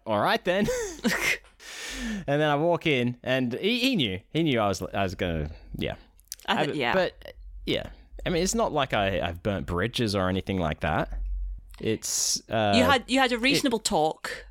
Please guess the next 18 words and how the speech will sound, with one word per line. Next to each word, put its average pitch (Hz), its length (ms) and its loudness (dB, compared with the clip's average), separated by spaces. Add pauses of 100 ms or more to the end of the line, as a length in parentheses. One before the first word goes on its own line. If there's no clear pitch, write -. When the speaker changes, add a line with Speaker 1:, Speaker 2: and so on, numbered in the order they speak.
(100)
Speaker 2:
explained 190 380 -2
the 180 60 0
situation. - 720 0 (140)
Yeah. 180 240 -2 (240)
It's - 80 -8
not 269 120 4
like - 120 4
Speaker 1:
Yeah. - 40 0
Speaker 2:
you 95 60 -4
just - 180 -2 (420)
stopped - 320 -2
turning 165 300 -2
up 151 180 -2
and 147 220 -4
sent 143 140 0
a - 40 -2
text - 360 -4
with 156 120 -4